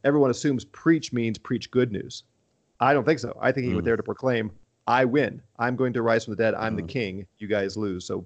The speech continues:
Speaker 1: sometime we could walk through that whole text if you want
Speaker 2: Yeah,
Speaker 1: to. And,
Speaker 2: that'd be
Speaker 1: uh,
Speaker 2: great.
Speaker 1: fascinating.
Speaker 2: That'd be great. That'd be great. We'll have to do, um, like a, a series on death and spiritual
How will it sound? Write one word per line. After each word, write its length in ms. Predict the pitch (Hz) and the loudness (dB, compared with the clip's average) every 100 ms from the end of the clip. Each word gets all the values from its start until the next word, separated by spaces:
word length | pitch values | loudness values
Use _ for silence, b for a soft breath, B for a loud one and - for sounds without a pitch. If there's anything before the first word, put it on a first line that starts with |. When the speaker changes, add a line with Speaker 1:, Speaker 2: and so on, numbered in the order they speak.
| - | -4
Speaker 1:
sometime 260 | - 175 156 | 2 6 6
we 80 | 139 | 6
could 80 | 131 | 6
walk 200 | 131 131 | 6 4
through 100 | 127 | 0
that 140 | 120 | 2
whole 140 | 127 - | 0 -2
text 280 | 123 117 | -2 -2
if 40 | 107 | -2
you 60 | 113 | 4
want 100 | 190 | 6
Speaker 2:
Yeah, 120 | 190 | 6
Speaker 1:
to. 60 | 92 | 4
And, 80 | |
Speaker 2:
that'd 100 | - | 0
be 60 | 95 | -4
Speaker 1:
uh, 20 | |
Speaker 2:
great. 220 | 113 98 113 | -2 -2 0
Speaker 1:
fascinating. 400 | 107 107 101 - _ _ | -4 -4 -8 -10 _ _
Speaker 2:
That'd 80 | 104 | -14
be 60 | 98 | -6
great. 220 | 98 - | -6 -6
That'd 140 | 92 | -10
be 60 | 90 | -6
great. 220 | 101 90 - B B B - | -4 -6 -8 B B B -8
We'll 100 | 98 | -6
have 120 | 98 | -4
to 60 | |
do, 240 | 107 98 95 | -2 2 6
um, 580 | 92 92 90 90 87 95 _ _ - - | 6 4 0 -6 -10 -14 _ _ -20 -14
like 180 | 95 87 | -10 -8
a, 260 | 73 92 - | -8 -8 -8
a 80 | 92 | -4
series 360 | 123 107 101 | 2 2 2
on 260 | 92 85 82 | -2 -4 -2
death 420 | 123 120 117 117 | 2 4 4 0
and 220 | 92 82 - | -8 -8 -12
spiritual 1400 | - - 127 127 123 - 120 113 113 110 104 104 98 | -14 -2 2 4 2 0 0 2 2 2 0 -2 -4